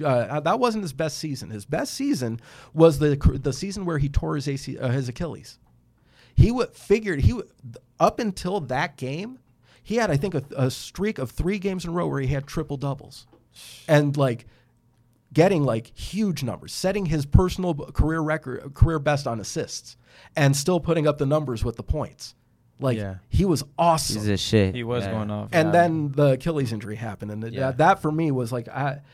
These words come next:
Speaker 1: it took
Speaker 3: Yeah.
Speaker 1: the, the part where for me, the arguments I had against Kobe's gameplay, where it was like, he, where he would try to take on the en-,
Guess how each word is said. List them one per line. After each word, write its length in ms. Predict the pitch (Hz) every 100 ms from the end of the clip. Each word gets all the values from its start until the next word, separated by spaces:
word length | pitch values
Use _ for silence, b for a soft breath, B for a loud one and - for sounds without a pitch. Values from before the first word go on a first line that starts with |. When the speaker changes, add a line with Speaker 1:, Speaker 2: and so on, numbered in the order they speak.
| b _
Speaker 1:
it 180 | 156 143
took 360 | - 202 - -
Speaker 3:
Yeah. 60 | - -
Speaker 1:
the, 520 | 123 143 131 123 - 131
the 120 | 139
part 300 | 156 180 170
where 180 | 156 131
for 180 | 156
me, 460 | 143 160 180 165 139 B B B -
the 160 | 143
arguments 520 | 151 160 190 190 165
I 100 | 151
had 280 | 143 156 151
against 280 | 139 139 -
Kobe's 500 | - 160 156 139 120
gameplay, 600 | 123 123 151 151 170 165
where 240 | 151 127 120
it 100 | 123
was 220 | 117 120
like, 160 | 117 - _ b
he, 120 | - 143
where 140 | 135
he 80 | 120
would 140 | 120
try 160 | - 139
to 60 | 135
take 260 | - 139
on 160 | 135 131
the 100 |
en-, 80 | 123